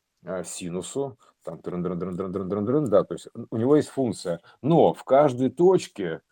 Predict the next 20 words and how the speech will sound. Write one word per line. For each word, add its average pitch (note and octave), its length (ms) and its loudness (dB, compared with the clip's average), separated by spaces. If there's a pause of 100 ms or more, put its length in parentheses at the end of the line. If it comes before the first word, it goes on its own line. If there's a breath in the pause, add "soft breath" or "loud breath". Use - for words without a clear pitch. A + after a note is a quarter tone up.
(220)
это, F#2+ 220 -6
э, F2+ 540 -6
движение, F#2+ 800 -2 (320 soft breath)
эта A2 200 0
функция, B2 400 -4
эта A#2+ 120 0
вложенная. F#2+ 600 2 (560)
То G2+ 80 -4
есть F2 140 -6
она G#2 200 0
как G2 140 -2
бы G2+ 120 0
есть C3+ 380 2
там, E2 280 -4 (260 soft breath)
она A2+ 200 0
есть G2+ 180 2
как - 160 -4
в G#2+ 40 -4
начале G2 460 2
задана, C#3+ 580 0